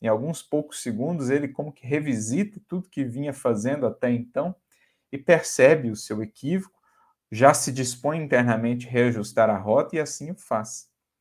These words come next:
Mas Emmanuel, ao comentar essa passagem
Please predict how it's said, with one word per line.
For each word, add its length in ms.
Mas 240
Emmanuel, 440
ao 160
comentar 460
essa 220
passagem 760